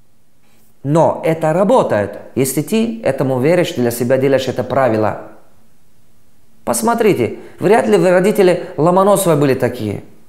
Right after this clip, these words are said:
Ленина или кого-то. Выдающая история, посмотрите.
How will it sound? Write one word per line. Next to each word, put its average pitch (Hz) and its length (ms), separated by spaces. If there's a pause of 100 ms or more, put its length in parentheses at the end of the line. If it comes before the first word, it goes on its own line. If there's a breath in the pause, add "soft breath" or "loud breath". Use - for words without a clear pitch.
(440)
Ленина 151 720 (300)
или 147 140
кого-то. 170 720 (260 loud breath)
Выдающая 180 540
история, 151 340
посмотрите. 143 680